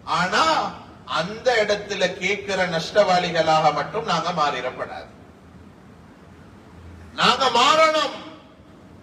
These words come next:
தொண்டக்குழிக்கு ரூஹு ரெண்டு கட்டம் இருக்குது. ஒன்று,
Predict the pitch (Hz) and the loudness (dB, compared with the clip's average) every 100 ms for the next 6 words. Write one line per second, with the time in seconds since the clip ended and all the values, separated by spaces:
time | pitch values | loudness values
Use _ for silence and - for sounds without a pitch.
0 | - 170 208 214 - 196 190 185 175 165 | -4 -2 2 0 0 -4 -4 -4 -4 -2
1 | 180 170 147 - 190 226 247 214 196 202 | 0 2 2 2 -2 0 2 2 2 0
2 | 185 160 147 151 170 208 220 240 294 285 | 0 -2 0 2 0 4 6 6 4 -4